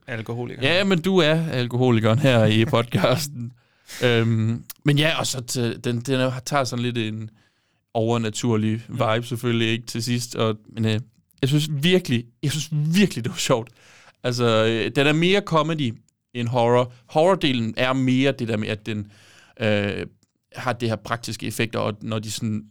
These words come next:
Speaker 2: smadrer folk, så smadrer de altså bare folk
Speaker 1: <laughs>
Speaker 2: fuldstændig.
Speaker 1: Fedt.
Speaker 2: Det er, det er
Speaker 1: Mega
Speaker 2: virkelig,
Speaker 1: fedt.
Speaker 2: virkelig fedt.
Speaker 1: Den kommer straks på min... Øh, watchlist, så kan
Speaker 2: Jamen,
Speaker 1: jeg kan tage
Speaker 2: det,
Speaker 1: den med på et tidspunkt.
Speaker 2: det synes jeg er en god idé. Jeg kan, øh, til alle derude, hvis man kan, godt kan tåle, øh,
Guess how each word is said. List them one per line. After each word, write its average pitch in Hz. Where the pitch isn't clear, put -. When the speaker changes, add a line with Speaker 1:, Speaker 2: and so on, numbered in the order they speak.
Speaker 2:
smadrer 120
folk, 117
så -
smadrer 110
de 110
altså -
bare 113
folk 117
Speaker 1:
<laughs> -
Speaker 2:
fuldstændig. 120
Speaker 1:
Fedt. -
Speaker 2:
Det 131
er, 117
det 113
er 127
Speaker 1:
Mega 123
Speaker 2:
virkelig, 113
Speaker 1:
fedt. -
Speaker 2:
virkelig 123
fedt. 107
Speaker 1:
Den 165
kommer 123
straks 117
på -
min... 107
Øh, 65
watchlist, 101
så -
kan 120
Speaker 2:
Jamen, 117
Speaker 1:
jeg 113
kan 110
tage 147
Speaker 2:
det, 143
Speaker 1:
den 117
med 104
på -
et -
tidspunkt. -
Speaker 2:
det 151
synes 147
jeg 123
er 117
en 113
god 127
idé. 120
Jeg 127
kan, 147
øh, 131
til 156
alle 175
derude, 151
hvis 151
man 143
kan, 151
godt 175
kan 151
tåle, 165
øh, 131